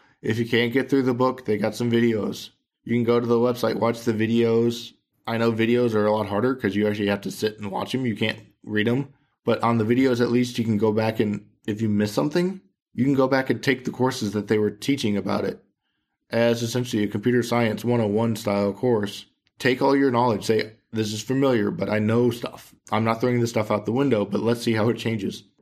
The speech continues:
Take a look at that and give it a good shot. Don't just give up. Try and push through if you're really interested. You're, it'll be interesting to see what clicks. Maybe it takes you back to the fifth chapter, and there's only five chapters in that book. They're just long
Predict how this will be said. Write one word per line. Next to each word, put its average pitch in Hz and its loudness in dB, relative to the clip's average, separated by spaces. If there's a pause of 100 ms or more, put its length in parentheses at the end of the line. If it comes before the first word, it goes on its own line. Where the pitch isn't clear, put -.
(160)
Take 143 0
a 151 6
look 147 2
at 123 -2
that 131 2
and 110 -4
give 120 4
it 127 2
a 120 2
good 120 0
shot. - -2 (260)
Don't 123 0
just 139 -2
give 113 2
up. - -4 (800)
Try 123 0
and 131 0
push 131 0
through 127 2
if 120 0
you're 107 2
really 110 2
interested. 107 -6 (300)
You're, 120 2
it'll 127 2
be 127 2
interesting 123 0
to 113 2
see 120 2
what 113 0
clicks. 107 -2
Maybe 120 2
it 113 -2
takes 123 0
you 104 0
back 101 -4
to 117 0
the 110 0
fifth 117 0
chapter, 104 -2 (280)
and 101 -2
there's 95 -2
only 104 2
five 104 0
chapters 117 -2
in 101 0
that 98 -2
book. 120 0
They're - -2
just 160 -6
long 110 0